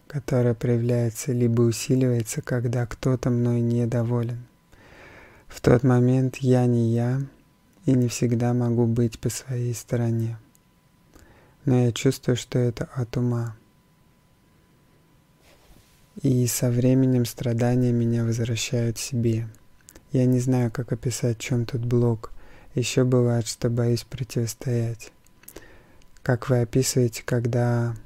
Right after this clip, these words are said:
как будто воды в рот набрала. Ам, опять же, м, мы не видим, да, никогда животных,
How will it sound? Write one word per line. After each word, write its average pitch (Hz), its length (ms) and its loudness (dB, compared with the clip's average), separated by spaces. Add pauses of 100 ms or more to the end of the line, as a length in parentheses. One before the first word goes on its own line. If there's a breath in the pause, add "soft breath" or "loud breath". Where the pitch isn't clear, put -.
(160)
как 127 160 -8
будто 123 420 0
воды 120 320 2
в 117 80 0
рот 117 240 -2
набрала. 117 500 -4 (800 loud breath)
Ам, 120 640 0 (920)
опять 127 420 2
же, 120 400 0 (640)
м, 120 440 -2 (220)
мы 135 180 6
не 151 180 8
видим, 131 420 4
да, 117 180 -2
никогда 113 520 -2
животных, 117 680 -2